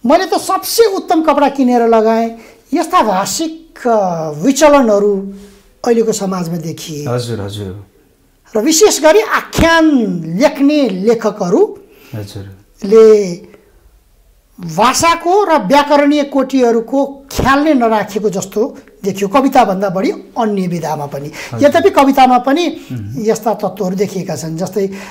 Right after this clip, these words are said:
Speaker 1: स्त्रीलिङ्गको जुन क्रिया हुनुपर्ने त्यो नमानेको,
Speaker 2: हजुर, हजुर।
Speaker 1: सबभन्दा राम्रो भन्न पर्ने ठाउँमा सबसे राम्रो भनिदिने,
Speaker 2: हजुर, हजुर, हजुर।
Speaker 1: होइन? र यस्ता अनेकन उदाहरणहरू छन्। यस प्रकारको भाषिक विनिर्माणलाई तपाईँ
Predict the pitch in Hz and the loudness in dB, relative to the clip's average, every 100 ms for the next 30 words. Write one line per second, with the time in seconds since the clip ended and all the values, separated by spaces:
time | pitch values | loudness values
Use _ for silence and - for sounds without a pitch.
0 | - _ 208 214 - - 226 - 240 220 | -20 _ -14 -14 -16 -8 -8 -4 0 0
1 | 220 208 202 208 185 190 180 165 160 - | 2 0 0 -2 -2 -2 -2 -4 -10 -14
2 | _ _ _ _ _ _ - 247 254 208 | _ _ _ _ _ _ 0 4 4 4
3 | 196 190 180 208 208 185 180 175 165 165 | 0 -4 -4 -6 -4 -4 -4 -6 -6 -6
4 | 208 - - 101 101 - 269 233 262 277 | -8 -10 -14 -12 -8 0 0 4 6 6
5 | 269 262 240 220 233 233 220 202 190 247 | 6 4 4 4 4 2 0 -2 0 0
6 | 233 269 269 240 226 220 180 185 196 226 | 2 2 4 4 4 2 0 -4 -2 -4
7 | 107 92 95 101 90 90 - 247 277 - | -4 -8 -10 -10 -12 -12 -4 -2 -2 -6
8 | - - - 427 - 453 339 381 440 453 | -20 -18 -4 -4 0 -2 -2 -4 -2 0
9 | 453 311 269 - 302 294 302 294 220 - | 2 2 2 0 4 4 6 4 2 0
10 | 226 180 - - - _ _ - 403 - | -4 -4 -12 -18 -20 _ _ -4 -4 -2
11 | 403 403 392 381 381 427 427 208 165 151 | -4 -2 -2 -2 -2 0 0 0 -8 -4
12 | 196 285 - 427 381 190 277 392 330 330 | -2 0 0 0 -2 2 2 4 2 2
13 | 302 320 330 302 294 285 254 262 | 4 4 4 4 2 0 0 0